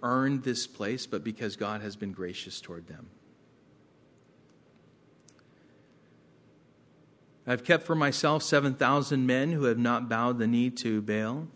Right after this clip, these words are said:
So too, at the present time, there is a remnant chosen by grace." Then he says in verse six, "But if it is by grace, it is no longer on the basis of works, otherwise grace would no longer be grace."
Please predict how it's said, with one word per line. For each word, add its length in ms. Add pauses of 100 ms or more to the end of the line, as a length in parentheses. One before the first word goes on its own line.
(580)
So 240
too, 340
at 140
the 80
present 380
time, 420
there 180
is 160
a 120
remnant 640 (180)
chosen 480
by 160
grace." 680 (2000)
Then 100
he 60
says 260
in 160
verse 300
six, 340
"But 260
if 200
it 80
is 160
by 200
grace, 400
it 80
is 120
no 200
longer 460
on 120
the 80
basis 440
of 140
works, 400
otherwise 440
grace 460 (260)
would 140
no 200
longer 460
be 160
grace." 480